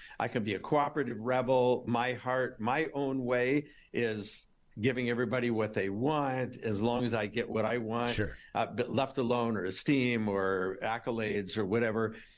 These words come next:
Speaker 1: I can be an assertive rebel who pushes back and I'm in your face.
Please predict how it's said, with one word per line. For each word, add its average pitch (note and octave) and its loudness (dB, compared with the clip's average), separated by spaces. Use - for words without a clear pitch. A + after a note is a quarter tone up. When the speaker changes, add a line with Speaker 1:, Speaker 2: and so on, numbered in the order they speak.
Speaker 1:
I C3+ 2
can B2 -2
be A#2+ 4
an G#2+ 0
assertive C3 2
rebel C#3 -2
who A2 4
pushes C#3+ 0
back A2+ 0
and G2+ -4
I'm G2+ -2
in C3+ 4
your A#2 4
face. A2 0